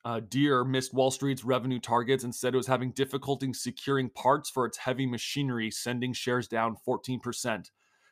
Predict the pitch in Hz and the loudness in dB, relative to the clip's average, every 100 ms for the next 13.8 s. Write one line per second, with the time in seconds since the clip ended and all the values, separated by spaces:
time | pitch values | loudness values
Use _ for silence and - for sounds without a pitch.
0 | _ 107 143 160 165 143 135 - 135 135 | _ 2 4 6 6 6 4 6 6 6
1 | - 123 101 - 123 - 139 131 120 110 | 6 4 4 0 0 4 4 4 0 -4
2 | - 117 113 113 156 160 - _ - 123 | 0 0 2 2 2 0 -12 _ 4 4
3 | 123 - 127 131 127 120 135 131 110 - | 4 2 2 2 6 8 6 4 2 2
4 | 120 120 135 135 113 107 113 123 135 117 | 0 2 0 0 0 2 0 0 0 0
5 | 117 113 - 123 131 139 - 120 113 - | -2 -4 -4 -2 0 0 -2 -2 -4 -2
6 | 123 127 131 104 - 120 120 131 135 - | 0 2 2 -2 -2 6 8 8 6 -2
7 | _ 131 139 131 107 120 143 123 - 123 | _ 6 8 8 6 4 4 2 -4 -6
8 | 101 - 110 - 117 117 - 117 110 - | -6 -8 -6 0 2 2 -4 -6 -6 0
9 | 165 - 123 98 - _ _ _ 117 - | 0 2 -2 -2 -10 _ _ _ -8 0
10 | 147 143 147 139 123 127 117 135 131 123 | 2 2 2 2 2 2 2 0 2 0
11 | 120 - 127 113 123 123 127 120 - 117 | 0 2 4 4 -2 -4 -2 -2 -2 -6
12 | 104 123 139 - 127 117 135 127 113 - | 2 4 4 0 -2 -2 0 2 0 -4
13 | - 127 127 127 110 117 147 | -4 -4 -2 0 2 4 2